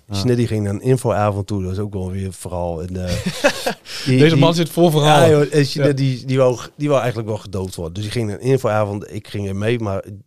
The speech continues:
Speaker 1: onze middelste zoon die zat toen op een, eh, autotechniek, eh, opleiding. En die, ehm, die, dat was ook tot 's avonds, ik geloof, negen uur of half
Speaker 2: Ja.
Speaker 1: tien. En, ehm, nou, dus ik denk van, ik blijf tot die tijd en dan, eh, nou, dan
Speaker 2: Haal ik hem op,
Speaker 1: haal ik
Speaker 2: ja.
Speaker 1: hem op en dan haal ik Jeanette weer op en klaar.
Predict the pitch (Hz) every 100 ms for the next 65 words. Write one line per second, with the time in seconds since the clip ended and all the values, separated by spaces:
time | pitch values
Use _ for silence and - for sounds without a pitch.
0 | _ 104 101 110 131 110 101 117 117 101
1 | 104 - 101 87 92 90 90 90 85 -
2 | 117 127 110 117 107 107 101 98 92 -
3 | 104 101 98 95 101 - _ - - -
4 | - _ - 107 101 101 95 92 87 92
5 | - _ _ 120 127 117 95 113 120 110
6 | - - 113 104 98 98 92 - 85 _
7 | - - 87 95 - - - - - 95
8 | 92 98 95 92 87 87 90 101 95 90
9 | - 95 95 92 92 - - 107 76 78
10 | 107 113 113 110 110 101 110 110 113 107
11 | 101 107 110 113 101 101 101 101 95 -
12 | 120 90 110 107 113 110 95 110 120 107
13 | 113 113 110 101 98 95 92 - 101 98
14 | 98 87 90 85 110 80